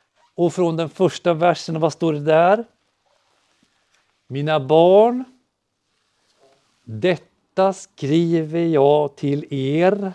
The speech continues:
för att ni inte ska synda. Men om någon syndar har vi en som för vår talan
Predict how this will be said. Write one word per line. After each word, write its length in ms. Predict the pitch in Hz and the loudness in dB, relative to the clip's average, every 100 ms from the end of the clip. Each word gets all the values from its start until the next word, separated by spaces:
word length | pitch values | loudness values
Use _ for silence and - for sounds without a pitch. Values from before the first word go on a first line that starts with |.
| _ _ _ _ _ _ _ _ _ | _ _ _ _ _ _ _ _ _
för 540 | _ _ 156 175 175 170 | _ _ 0 2 2 2
att 220 | 175 - | 0 -2
ni 320 | 170 170 170 | -4 -4 -4
inte 580 | 190 202 165 127 - 185 | -6 -4 -4 -8 -6 -6
ska 380 | - 165 160 147 _ _ _ _ _ _ _ _ _ _ _ _ | -4 -2 -2 -4 _ _ _ _ _ _ _ _ _ _ _ _
synda. 800 | - 190 190 175 165 170 196 127 _ _ _ _ _ | -12 -2 0 0 0 2 2 2 _ _ _ _ _
Men 760 | 131 139 151 185 233 269 254 233 _ _ _ _ - | -6 0 2 2 0 -4 -8 -10 _ _ _ _ -8
om 540 | - 165 214 240 233 220 | 2 6 6 4 -2 -6
någon 640 | 170 202 196 180 175 185 | 2 6 8 6 2 0
syndar 680 | - 196 165 151 170 175 170 - | 0 0 0 0 2 2 0 -10
har 500 | - _ 175 175 165 | -20 _ 2 4 4
vi 280 | 180 180 | 0 0
en 300 | - 170 160 | -2 -4 -4
som 240 | 143 160 156 | -8 -10 -10
för 340 | - 151 139 | -4 -2 -2
vår 220 | 127 147 | -2 -4
talan 880 | 139 - 202 180 151 147 175 190 156 | -4 0 2 4 4 2 0 0 -2